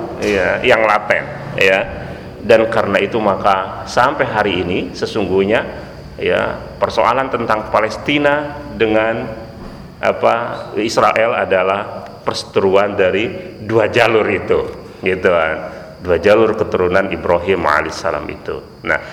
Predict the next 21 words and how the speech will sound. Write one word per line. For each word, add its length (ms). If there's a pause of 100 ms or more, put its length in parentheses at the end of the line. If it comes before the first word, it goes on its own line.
(120)
itulah 240
yang 240
kemudian 400
membuat 480
hasad. 400 (640)
Kenapa 400
al-baghyu? 640 (320)
Ya, 240 (400)
karena 880 (800)
kalau 240
hanya 320
sekedar 480
hasad, 640 (640)
ya, 640
mungkin 720
tidak 320
akan 240
sampai 800
mengatakan 640
sesuatu 480
yang 320